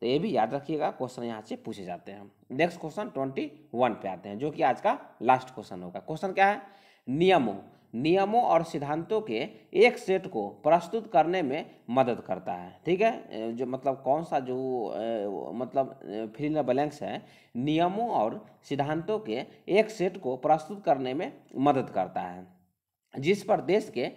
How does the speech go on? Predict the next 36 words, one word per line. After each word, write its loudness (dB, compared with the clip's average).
सभी 6
लोग -2
जिस 0
तरह 4
से -6
देश 4
पर -2
शासन -4
करना 2
चाहते 2
हैं -4
उसके 2
आधार 4
के -2
रूप -2
में -4
सहमत 0
हो -10
सकते -12
हैं। -12
क्या 8
कहलाता 2
है? -2
संविधान -4
कहलाता -2
है, -8
प्रस्तावना 2
कहलाता 0
है, -10
दस्तावेज 4
कहलाता 2
है -6
या 6
अनुबंध 2
कहलाता -6
है? -12